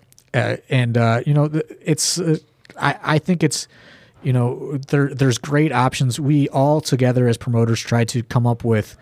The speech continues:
uh, a way to make it affordable. We all definitely took gigantic ticket sales cuts and streaming cuts, uh, to make it affordable for fans, uh, for, you know, for the benefit of the fans, because that's what this whole thing is about, is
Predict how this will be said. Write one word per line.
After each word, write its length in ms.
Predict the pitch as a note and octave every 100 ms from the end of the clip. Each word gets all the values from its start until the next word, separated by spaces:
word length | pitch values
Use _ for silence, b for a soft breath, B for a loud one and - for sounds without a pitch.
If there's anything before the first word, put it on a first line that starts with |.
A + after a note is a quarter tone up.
| B B B B B -
uh, 140 | B2 -
a 100 | C3
way 160 | C3+ C#3+
to 120 | C#3
make 220 | B2+ B2
it 80 | -
affordable. 540 | - C3+ C3+ C3 C3
We 140 | A#2+ B2
all 220 | B2+ C#3+
definitely 320 | C3+ C3+ B2+
took 280 | - A2+ A2+
gigantic 680 | A2+ A#2 G2+ B2+ C3+ C3 -
ticket 340 | - D#3 C#3+
sales 320 | - C#3 C3 -
cuts 340 | C3 C3 -
and 220 | - G2+ F#2+
streaming 540 | - - D3+ D3 C3+
cuts, 420 | - C3 B2 - B B B -
uh, 200 | A2 G2+
to 120 | -
make 220 | C3 B2+
it 60 | G#2
affordable 500 | - B2+ B2+ A#2 A2
for 120 | G#2+
fans, 440 | - A#2 A#2+ A#2 - B B B -
uh, 400 | A2+ A2+ G#2+ A2
for, 500 | - D3 B2+ A#2+ B2+
you 100 | C#3
know, 320 | A#2+ A2+ F#3+ - _ -
for 460 | - D3+ C#3+ C#3
the 140 | C3+ C3
benefit 360 | D3+ D#3+ C3+
of 120 | A2+ G2
the 60 |
fans, 300 | F#2+ G2+ F#2+
because 280 | A2 A#2+ B2
that's 180 | D#3+ -
what 180 | D#3+ -
this 140 | D3
whole 140 | D#3
thing 180 | C3+ C3+
is 100 | B2
about, 320 | A#2 A#2 A#2
is 300 | A2+ A2+ G2+